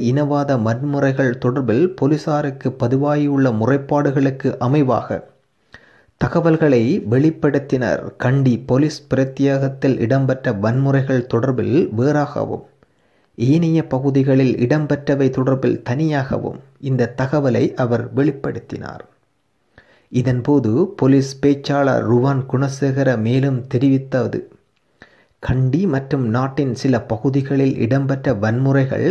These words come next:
கடந்த மார்ச் நாலாம் திகதி தெல்தெனியா போலீஸ் பிரிவில் இரு கடைகள் தீ வைத்ததன் ஊடாக ஆரம்பித்தன. இந்த நிலையில், நேற்று முன்தினம், அதாவது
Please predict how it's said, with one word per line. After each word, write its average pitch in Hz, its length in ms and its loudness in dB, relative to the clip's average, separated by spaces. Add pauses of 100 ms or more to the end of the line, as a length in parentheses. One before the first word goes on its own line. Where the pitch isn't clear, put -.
கடந்த 127 340 -2 (140)
மார்ச் 120 400 -2 (120)
நாலாம் 135 460 0
திகதி 113 340 -6 (600)
தெல்தெனியா 135 720 0
போலீஸ் 139 360 0
பிரிவில் 135 500 2 (560)
இரு 135 220 2
கடைகள் 139 460 2 (100)
தீ 160 180 -2
வைத்ததன் 120 540 0
ஊடாக 135 460 0 (120)
ஆரம்பித்தன. 165 640 -6 (1800)
இந்த 156 300 2
நிலையில், 117 420 2 (800)
நேற்று 139 440 0
முன்தினம், 135 540 0
அதாவது 123 480 0